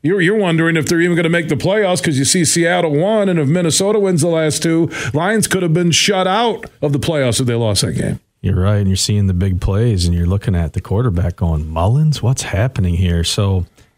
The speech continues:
Speaker 2: Jefferson was getting some big plays downfield. They had us all nervous for a minute, right?
Speaker 1: Nervous is the understatement of
Speaker 2: We
Speaker 1: the year,
Speaker 2: were
Speaker 1: Josh.
Speaker 2: Absolutely.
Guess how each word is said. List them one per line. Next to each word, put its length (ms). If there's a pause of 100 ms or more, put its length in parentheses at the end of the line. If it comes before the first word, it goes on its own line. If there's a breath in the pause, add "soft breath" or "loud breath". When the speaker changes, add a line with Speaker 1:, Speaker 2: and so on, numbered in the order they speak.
(460 soft breath)
Speaker 2:
Jefferson 560
was 100
getting 220
some 180
big 240
plays 300
downfield. 800
They 100
had 200
us 140
all 200
nervous 440
for 160
a 60
minute, 400
right? 120
Speaker 1:
Nervous 480
is 140
the 240
understatement 640
of 60
Speaker 2:
We 80
Speaker 1:
the 40
year, 140
Speaker 2:
were 80
Speaker 1:
Josh. 580
Speaker 2:
Absolutely. 880